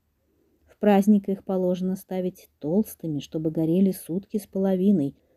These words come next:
до конца торжества. В Англии, кроме того, зажигают в камине рождественское полено, которое не должно потухнуть до самого дня подарков,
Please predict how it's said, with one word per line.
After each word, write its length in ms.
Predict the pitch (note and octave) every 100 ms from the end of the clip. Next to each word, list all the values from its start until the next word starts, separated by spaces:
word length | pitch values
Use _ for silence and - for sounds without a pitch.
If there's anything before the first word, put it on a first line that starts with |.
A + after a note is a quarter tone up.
| _
до 140 | G3
конца 420 | G3+ A#3+ B3 - D#3+
торжества. 760 | F3+ F3+ F3 G3 - - C3 _ _ _ _ _ _ _ _ _ _
В 120 | F#3+
Англии, 440 | G3 G#3 A#3+ B3 G3+
кроме 380 | G3+ G3+ G3 F#3+
того, 320 | G3+ F#3 F3
зажигают 560 | F#3 F#3+ F#3+ G#3+ B3+
в 80 | -
камине 480 | - A3 G3+ A#3+ B3
рождественское 880 | A3 G#3 F3+ A#3+ - B3+ A#3+ C4+ C4
полено, 540 | C4+ C4 G#3 E3+ E3
которое 420 | F3+ F#3 F#3+ G3+
не 120 | G#3+
должно 440 | G#3+ A3 G#3 F3+ G3
потухнуть 680 | A3 G#3+ F3+ G3 A#3 A#3 -
до 140 | G#3 G3+
самого 500 | G3+ D#3+ E3+ F#3 G#3+
дня 260 | G3 F#3
подарков, 640 | G3 A3+ G3 D#3 - D#3+